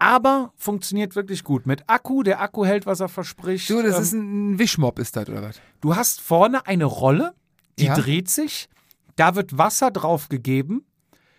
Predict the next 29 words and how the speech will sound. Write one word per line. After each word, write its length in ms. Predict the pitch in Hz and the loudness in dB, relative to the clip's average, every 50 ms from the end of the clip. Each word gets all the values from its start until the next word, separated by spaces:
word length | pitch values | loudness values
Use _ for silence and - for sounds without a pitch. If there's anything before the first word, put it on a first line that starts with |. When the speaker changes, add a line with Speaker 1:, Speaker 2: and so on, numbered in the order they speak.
| _ _ _ _ - | _ _ _ _ -10
Speaker 1:
Die, 80 | 160 190 | -8 -4
mit 200 | 190 170 151 147 | -2 -2 0 0
diesem 300 | 180 220 214 196 160 127 | -2 -4 -2 -2 -2 0
Wasser 300 | 139 151 165 - - 202 | 2 0 2 2 0 0
nimmst 280 | 180 190 196 185 - - | 0 0 0 -2 -2 -4
du 40 | 170 | -2
den 140 | 156 156 143 | -2 -2 -4
Schmutz 400 | - - 160 160 151 - - - _ | -4 -4 -4 -4 -4 -4 -8 -6 _
auf 280 | - 139 151 208 220 - | 2 2 2 2 0 -2
und 60 | 202 | -2
das 120 | 185 170 139 | 0 0 0
Speaker 2:
Mhm. 40 | 151 | 2
Speaker 1:
schmutzige 520 | 180 226 214 - - - 208 180 170 147 | 2 0 0 -2 -4 -6 -4 -4 -4 -2
Wasser 300 | 131 156 175 180 - 196 | 0 -2 -2 -2 -4 -6
wird 120 | 180 180 - | -6 -6 -4
hinten 300 | - 190 233 302 262 185 | -2 -4 -4 -4 -2 -2
direkt 320 | 190 190 214 208 - - | -2 0 -2 -2 -4 -2
wieder 160 | 220 196 190 | 0 0 0
abgesaugt 640 | - 180 180 - - 147 120 123 123 123 117 104 - | 0 -2 -6 -4 -4 -4 -2 0 0 0 -2 -4 -8
und 180 | - 143 135 - | -10 -12 -12 -10
quasi 380 | - 143 156 151 143 147 147 | -6 -2 -2 -2 -2 -2 -4
das 160 | 151 151 151 139 | -2 -2 -2 -4
ist 160 | 151 147 - | -4 -6 -4
der 80 | 160 | -6
Kreislauf. 460 | 135 - 139 143 147 143 - 123 110 - | -4 -2 -2 -2 -2 -2 -2 -4 -6 -6
Also 240 | 143 139 117 127 151 | -6 -6 -6 -4 -4
oben 280 | - 180 185 175 175 170 | -2 -2 -2 0 -2 -2
immer 180 | - 170 160 | -2 -2 -2
frisches 460 | 147 147 - 170 147 - 147 - - | -2 -2 -4 -6 -6 -4 -6 -8 -8